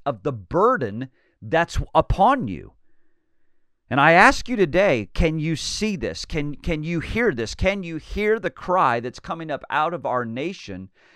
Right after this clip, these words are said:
from the children right now? Can you smell the stench and s-, the social decay, the rot that is coming up out of the soul of America right now?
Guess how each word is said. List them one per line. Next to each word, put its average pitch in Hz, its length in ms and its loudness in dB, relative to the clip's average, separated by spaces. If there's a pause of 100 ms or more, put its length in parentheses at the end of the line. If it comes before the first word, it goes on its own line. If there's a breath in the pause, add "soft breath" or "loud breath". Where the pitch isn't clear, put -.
(220 soft breath)
from 151 220 0
the 120 100 -2
children 101 760 0 (280)
right 123 340 4
now? 127 220 2
Can 143 240 -6
you 143 140 -4
smell 175 1080 2 (300 soft breath)
the 151 140 2
stench - 800 2
and 151 220 -2
s-, - 280 -12
the 135 140 2
social 214 640 -2
decay, 131 1040 -2
the 110 200 -6
rot 120 800 -2 (520 soft breath)
that - 160 -4
is 123 160 -10
coming 180 480 2
up 147 200 4
out 160 200 4
of 127 100 -2
the 120 80 -6
soul 143 640 0
of 127 160 2
America 135 500 0
right 117 260 -2
now? 127 380 -8